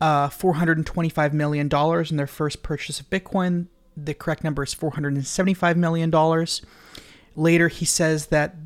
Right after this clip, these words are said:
the bonds had a, uh, guaranteed share price of one thousand four hundred and thirty-two dollars per share.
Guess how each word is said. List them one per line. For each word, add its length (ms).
the 300
bonds 720
had 480
a, 480
uh, 220
guaranteed 540
share 300
price 540
of 360
one 140
thousand 320
four 200
hundred 220
and 200
thirty-two 420
dollars 400
per 180
share. 460